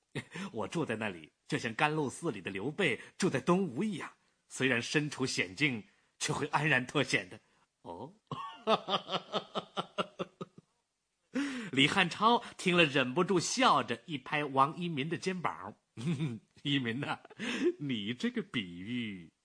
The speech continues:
可真是名实相符啊，啊，哦，哦。” <laughs> 王一民被李汉超这一拍，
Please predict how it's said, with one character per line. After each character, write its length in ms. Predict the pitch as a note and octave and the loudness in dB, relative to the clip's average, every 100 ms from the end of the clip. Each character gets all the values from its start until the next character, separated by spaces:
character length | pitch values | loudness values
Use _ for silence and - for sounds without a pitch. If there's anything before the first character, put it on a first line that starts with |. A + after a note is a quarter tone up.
| _ | _
可 160 | - G2+ | -12 -12
真 260 | - B2 A#2+ | -8 -8 -8
是 560 | - A#2 A2 G#2+ G2+ - | -10 -8 -8 -8 -12 -12
名 500 | A2+ C3 C#3+ F3 F#3 | -2 0 0 -2 -4
实 400 | - A#2 A#2+ C#3+ | -6 -4 0 0
相 400 | C3+ D3+ C#3 D3 | 0 0 0 0
符 360 | - A#2 C#3 | -8 -8 -4
啊， 180 | E3 - - - | -4 -6 -12 -12
啊， 280 | C3 F3 - _ _ _ _ - | -6 -6 -6 _ _ _ _ -20
哦， 200 | B2 - _ | -20 -20 _
哦。” 180 | - - - - G5+ - - - - - | -18 -4 2 2 2 -12 -14 -16 -10 2
<laughs> 1000 | A#3+ - A3 - G#3 - G3+ - G3+ - - _ _ _ _ _ _ _ _ _ _ _ _ _ - | 2 2 -2 -2 -6 -4 -8 -6 -10 -12 -20 _ _ _ _ _ _ _ _ _ _ _ _ _ 10
王 260 | G3+ B3+ | 12 12
一 80 | C4 | 10
民 200 | A3 A#3+ | 6 6
被 120 | C4 A3 | 6 4
李 180 | D3 | 2
汉 240 | D#3+ A3 F3 | 4 4 6
超 160 | B3 | 6
这 100 | D4 | 6
一 180 | A#3 G#3 | 6 2
拍， 400 | - A#3 D4 C#4+ | 2 2 2 0